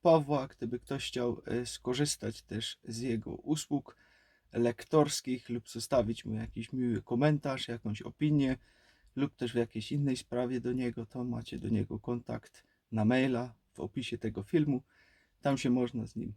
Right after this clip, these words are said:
skontaktować, można mu też podziękować za tą pracę, którą tutaj włożył i zrobił.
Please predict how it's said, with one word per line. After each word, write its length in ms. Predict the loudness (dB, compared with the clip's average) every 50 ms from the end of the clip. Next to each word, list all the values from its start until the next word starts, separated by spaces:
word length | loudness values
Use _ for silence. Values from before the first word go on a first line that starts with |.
| _ _
skontaktować, 880 | -10 -4 0 0 0 0 0 -2 -4 -2 -2 -2 0 -2 -2 -4 -4
można 300 | -2 -2 -4 -4 -6 -6
mu 140 | -6 -6 -8
też 180 | -10 -14 -10
podziękować 680 | _ -4 -2 0 0 0 0 0 -2 -2 -2 -2 -2
za 120 | -4 -8 -10
tą 160 | -10 -12 -10
pracę, 360 | -6 -4 -4 -4 -4 -8 -14
którą 300 | -14 _ -6 -4 -4 -4
tutaj 320 | -4 -6 -8 -4 -2 -2 0
włożył 420 | 2 2 2 2 2 0 -2 -2
i 100 | -2 -2
zrobił. 460 | 2 6 6 6 8 8 6 4 4